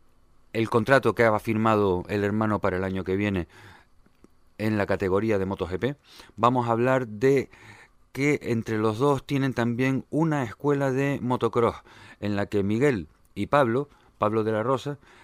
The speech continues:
con más de diez años en, de experiencia con múltiples campeonatos de Canarias y los recientes campeonatos de España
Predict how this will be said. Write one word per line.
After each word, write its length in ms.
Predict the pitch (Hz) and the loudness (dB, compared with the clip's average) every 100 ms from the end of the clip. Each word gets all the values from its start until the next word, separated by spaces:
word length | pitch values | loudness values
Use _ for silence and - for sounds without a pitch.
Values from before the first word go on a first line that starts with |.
| _ | _
con 240 | - 110 120 | -4 0 2
más 160 | 147 | 2
de 80 | 139 | 2
diez 240 | 127 120 | 0 0
años 320 | 127 123 107 98 | 0 0 -2 -6
en, 480 | - 104 101 95 80 _ _ - | -6 -4 -4 -4 -8 _ _ -12
de 200 | 104 104 | -4 -4
experiencia 520 | - 113 127 113 95 | 0 0 0 -2 -2
con 140 | 101 | -2
múltiples 340 | 127 120 107 104 | -2 -2 -4 -4
campeonatos 560 | 107 92 110 123 113 | -6 -4 -4 -4 -4
de 80 | 101 | -6
Canarias 440 | 107 131 123 127 - - - - - | -6 -6 -6 -8 -12 -20 -20 -14 -6
y 220 | 139 113 | -6 -6
los 220 | 101 95 | -6 -4
recientes 500 | 92 - 135 123 117 | -6 -6 -6 -4 -2
campeonatos 640 | 120 113 110 117 127 101 | -2 -2 -2 -2 -2 -4
de 80 | 95 | -6
España 440 | 90 131 120 98 | -6 -4 -2 -4